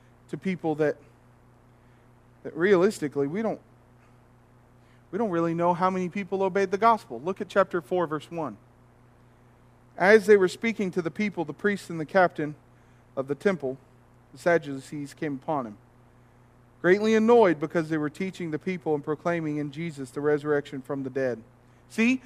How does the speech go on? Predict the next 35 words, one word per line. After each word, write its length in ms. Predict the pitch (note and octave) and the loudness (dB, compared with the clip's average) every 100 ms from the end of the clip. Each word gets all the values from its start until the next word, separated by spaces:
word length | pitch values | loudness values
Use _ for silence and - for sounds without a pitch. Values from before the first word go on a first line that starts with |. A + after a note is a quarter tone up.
| - _ | -16 _
the, 140 | G3+ G3+ - | 6 6 -2
the 120 | F#3+ | -6
Sadducees 680 | - A#3 C4 B3+ - A#3+ F3+ | 4 6 6 2 -4 -4 0
knew 200 | G3 G3+ | 0 2
it. 180 | A#3+ - - _ _ _ _ _ - | 0 -4 -20 _ _ _ _ _ -6
The 80 | |
priests 460 | F3+ - B3 B3 - | -4 2 0 0 -6
knew 200 | F#3 F3 | -4 0
it. 160 | E3+ A3+ - - _ _ _ _ _ _ _ _ - _ _ | 2 0 -6 -20 _ _ _ _ _ _ _ _ -20 _ _
Now, 100 | F3 | 0
the 100 | F3 | 0
Sadducees 640 | E3 A3+ C4 A#3+ - G#3 E3 | 6 6 6 4 -6 -6 2
didn't 220 | F#3 F3 | 2 4
like 220 | E3+ E3+ | 2 0
it 80 | G3+ | -2
because 240 | F3+ F3 | -4 -2
they 120 | E3 A3+ | 2 2
didn't 220 | F#3 E3 | 2 0
believe 300 | D#3+ E3 E3 | -2 -2 -2
that 100 | E3 | -4
you 80 | F3 | 0
would 120 | F3 | 2
ever 180 | F#3 F3 | 2 0
be 220 | E3+ A#3 | -2 -2
resurrected 580 | D#3+ C#3+ C#3+ C#3+ C#3 B2+ | 0 0 0 -2 -4 -10
from 200 | C#3+ C3 | -8 -6
the 60 | |
dead. 220 | B2 B2+ A#2+ - - - | -4 -4 -6 -12 -20 -8
The 80 | |
priests 300 | D#3+ A#3 C4 | -2 0 0
didn't 220 | - F3+ E3+ | 2 2 4
like 220 | E3 E3+ | 2 2
it 100 | G3 | -2
because, 400 | F3 F#3 E3+ - - _ _ _ _ _ _ | 0 0 0 -4 -20 _ _ _ _ _ _
well, 280 | D3 E3+ | 0 0